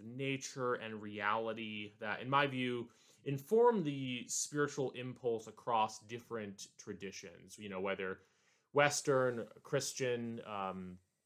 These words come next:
Judaic, but also Eastern, like, these, just these different fixtures and elements within reality, these different things that we have access to psychologically, um, and even scientifically, uh,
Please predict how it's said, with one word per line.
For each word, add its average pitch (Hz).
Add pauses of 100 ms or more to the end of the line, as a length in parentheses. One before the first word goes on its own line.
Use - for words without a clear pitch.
(360)
Judaic, 120
but 113
also 101
Eastern, 131
like, 117
these, 135
just 131
these 113
different 151 (140)
fixtures 151
and 113
elements 120 (320)
within 139 (320)
reality, 107
these 104
different 117
things 120
that 117
we 107
have 110
access 113
to 104
psychologically, 110 (580)
um, 98
and 110
even 101
scientifically, 104 (400)
uh, 101